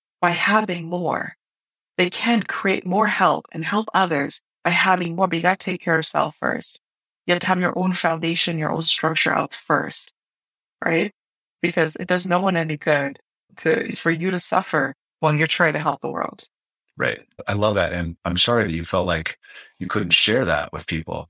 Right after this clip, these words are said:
Speaker 2: I mean, that's a huge milestone, but now you have and you're past it. I know that. But, uh, yeah, that moment of,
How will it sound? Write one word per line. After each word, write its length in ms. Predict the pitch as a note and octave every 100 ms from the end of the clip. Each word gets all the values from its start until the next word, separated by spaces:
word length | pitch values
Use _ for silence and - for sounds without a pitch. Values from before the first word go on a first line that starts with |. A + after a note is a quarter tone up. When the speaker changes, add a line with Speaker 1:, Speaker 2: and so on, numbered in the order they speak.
| -
Speaker 2:
I 80 |
mean, 220 | D#2+ D#2+ D#2+
that's 140 | G#2+
a 40 | G#2+
huge 220 | G#2+ G#2+
milestone, 540 | F#2+ - - D2 D2 E2+
but 120 | G#2+
now 120 | A2
you 160 | G2+ F2+
have 220 | E2+ D#2+
and 100 | D#2+
you're 120 | D#2+
past 280 | D#2+ D2+ -
it. 60 | D#2
I 100 | D#2+
know 140 | D2+
that. 160 | C#2+ D#2+
But, 160 | E2+
uh, 180 | - E2 -
yeah, 120 | D#2+
that 160 | D#2+
moment 280 | F#2+ G#2+ G#2+
of, 260 | G2+ G2